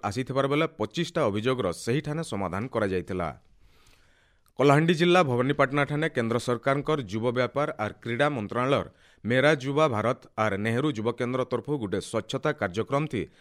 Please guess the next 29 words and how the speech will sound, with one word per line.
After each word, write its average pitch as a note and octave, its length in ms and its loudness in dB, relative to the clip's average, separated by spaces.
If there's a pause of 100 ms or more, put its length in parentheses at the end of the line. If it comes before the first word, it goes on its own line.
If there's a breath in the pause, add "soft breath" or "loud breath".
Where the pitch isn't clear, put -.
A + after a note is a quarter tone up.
(240 soft breath)
ଶହେ C3 320 4
ନୁ F3 160 0
ଅଧିକା A#2 340 0
ସ୍ୱେଚ୍ଛାସେବୀ B2 600 -6
ସାମିଲ A2+ 340 -2
ହେଇଥିଲେ। F#2 380 -2 (760 soft breath)
ଇମାନେ D3+ 280 4
ସହରର A#2+ 380 2
ଭିନ୍ନ A#2 200 -2
ଭିନ୍ନ C#3+ 160 0
ଜାଗାନ C3+ 300 2
ସଫେଇ B2 340 0
ଲାଗି B2 240 2
ଶ୍ରମଦାନ A2+ 480 -2
କରବାର G2+ 300 -2
ସହିତ A#2+ 280 -2 (460 soft breath)
ସ୍ୱଚ୍ଛତାର C#3+ 480 0
ଶପଥ B2+ 340 -2
ପାଠ F2 200 -8
କରିଛନ୍। F#2+ 520 -2 (1500 soft breath)
ସମ୍ବଲପୁର D3 520 4
ଜିଲ୍ଲା E3+ 300 6
ସାମ୍ବାଦିକ B2 440 2
ସଂଘ C#3 320 -2
ତରଫରୁ C#3 380 -2
ସାମ୍ବାଦିକ A2+ 500 0
ଭବନ A2+ 280 -2
ଠାରେ C#3 280 -2 (360 soft breath)
ଆଜ A2 140 2